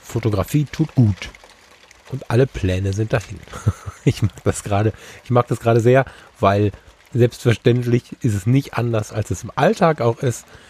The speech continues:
Die Dinge kommen halt anders, als man sich das so denkt. Hör mal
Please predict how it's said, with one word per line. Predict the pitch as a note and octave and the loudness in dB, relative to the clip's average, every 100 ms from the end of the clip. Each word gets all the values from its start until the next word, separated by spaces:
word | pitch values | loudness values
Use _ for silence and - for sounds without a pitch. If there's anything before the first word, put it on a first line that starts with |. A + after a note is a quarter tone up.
| - | -10
Die | B2 | -4
Dinge | A2 B2+ | 2 2
kommen | A2 A#2+ G#2+ A2 | 2 0 2 0
halt | - | -2
anders, | G#2+ G2+ G#2+ | -2 -2 -4
als | G2 - | -8 -6
man | F#2 | -6
sich | F2+ | -6
das | - G#2+ | -6 -6
so | D3+ | -6
denkt. | - F#2 D#2+ D#2 - - _ _ - - _ _ _ _ _ - | -4 -4 -4 -10 -16 -20 _ _ -20 -20 _ _ _ _ _ -2
Hör | C#3 D#3 | 2 4
mal | D3+ C#3+ C#3+ | 2 0 -2